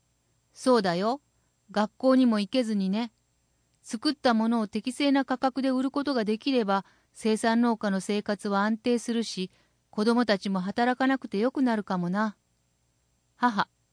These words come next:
子供たちが知識や教養を身につけることで、将来の選択肢が広がって、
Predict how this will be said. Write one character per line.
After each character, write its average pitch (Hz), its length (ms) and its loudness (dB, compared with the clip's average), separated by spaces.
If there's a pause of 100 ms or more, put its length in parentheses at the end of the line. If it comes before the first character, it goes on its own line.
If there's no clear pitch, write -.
(840)
子 233 140 -2
供 302 200 2
た 302 120 0
ち 247 100 -4
が 220 140 -2
知 302 160 -10
識 285 220 -8
や 214 140 2
教 247 260 2
養 262 160 2
を 254 60 2
身 247 80 2
に 269 100 4
つ - 100 -20
け 190 100 -2
る 208 100 -2
こ 214 140 -6
と 226 120 -2
で、 202 200 -4 (240)
将 254 300 2
来 208 180 0
の 190 100 -2
選 226 220 -2
択 233 220 -4
肢 202 120 -6
が 185 120 0
広 202 220 -2
が 208 100 0
っ 202 40 -4
て、 - 320 -8